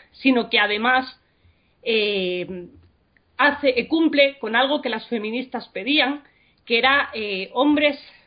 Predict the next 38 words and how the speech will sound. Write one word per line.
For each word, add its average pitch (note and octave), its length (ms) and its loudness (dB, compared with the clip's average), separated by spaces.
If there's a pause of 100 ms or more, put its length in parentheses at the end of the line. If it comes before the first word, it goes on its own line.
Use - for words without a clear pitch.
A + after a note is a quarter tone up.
(120)
fuertes D4+ 520 -4 (340)
que A3+ 100 -4
no A#3+ 140 -4
se D4+ 160 -10
sintieran B3+ 680 -2
amenazados A#3 960 -4 (500)
por A#3+ 220 0
la B3+ 160 2
presencia A#3+ 440 -6
de C4 60 -2
mujeres G3 360 -10
fuertes. C4+ 580 -4 (380)
Y F#3+ 80 -8
ahí G#3 140 -4
tenemos C4+ 480 0
a A#3 80 -4
Beremon, C#4+ 680 2 (100)
a, A3+ 280 -2
a A#3 40 0
Beren, C#4 460 2
tenemos G#3+ 380 -10
a A3 80 -8
Celeborn, B3+ 460 -2
tenemos G#3 280 -6
a A3 100 -6
Faramir, A3 560 -2 (180)
tenemos G#3+ 280 -8
a G3+ 120 2
Éomer, A3+ 360 2
tenemos G#3+ 340 -8
a G3 60 -6
Gandalf, A3 380 -2
tenemos A3 300 -8
a G#3 100 0
Aragorn. A3+ 400 -2 (360)
Todos C4+ 380 2
ellos A#3+ 380 -2
muestran A#3+ 600 -4